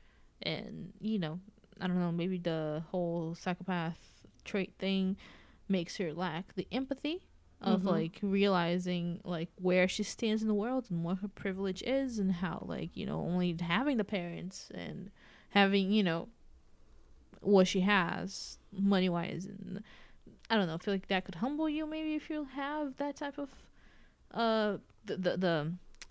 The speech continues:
Speaker 1: the ability to think about those things, but clearly she doesn't. So,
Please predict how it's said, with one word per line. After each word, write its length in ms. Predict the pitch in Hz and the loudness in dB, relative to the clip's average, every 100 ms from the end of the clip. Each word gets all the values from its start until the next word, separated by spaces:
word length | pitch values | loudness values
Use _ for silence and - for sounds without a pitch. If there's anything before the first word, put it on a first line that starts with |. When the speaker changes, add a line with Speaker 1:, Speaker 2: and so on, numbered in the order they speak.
| - | 2
Speaker 1:
the 80 | 214 | 4
ability 400 | 196 202 254 277 | 8 6 4 2
to 140 | 277 | 0
think 200 | 269 269 | 2 0
about 300 | 277 277 262 | 2 2 2
those 200 | - 262 | 4 4
things, 680 | - 247 262 262 - - - | 4 0 0 -2 -4 -6 -6
but 460 | 190 196 190 180 185 - - | 0 4 6 6 2 -2 -14
clearly 500 | - - 190 208 233 | -14 0 4 6 4
she 140 | 233 226 | 2 2
doesn't. 500 | 240 233 240 226 226 - - - - - - - - - - _ | 2 2 2 0 -2 -10 -20 -20 -20 -20 -20 -20 -20 -20 -20 _
So, 300 | - - - | -16 -14 -14